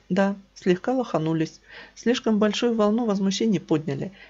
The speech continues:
Люди, которые, в отличие от Дубинского, действительно шарят в теме, сразу же спрогнозировали последствия от принятия, от принятия этого законопроекта. Это, в частности, практически стопроцентная вероятность остановки предприятий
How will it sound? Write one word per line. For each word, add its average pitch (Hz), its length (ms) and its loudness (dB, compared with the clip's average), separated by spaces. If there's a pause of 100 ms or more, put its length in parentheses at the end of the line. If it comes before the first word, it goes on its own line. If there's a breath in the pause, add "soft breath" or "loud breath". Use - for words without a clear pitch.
Люди, 202 280 4
которые, 190 380 0
в 190 40 -2
отличие 190 380 0
от 170 60 -2
Дубинского, 180 560 -2
действительно 190 500 -2
шарят 156 400 -2
в - 100 -16
теме, 226 360 -2 (260 loud breath)
сразу 226 460 2
же 160 80 -6
спрогнозировали 175 800 0
последствия 196 800 -2
от 180 160 -2
принятия, 165 520 -2 (300)
от 180 200 -4
принятия 202 440 0
этого 180 220 -2
законопроекта. 180 800 -2 (400 loud breath)
Это, 233 380 2
в - 100 -20
частности, 196 560 0
практически - 680 -4
стопроцентная 180 960 -2
вероятность 170 640 0 (340 loud breath)
остановки 190 540 2
предприятий 180 800 0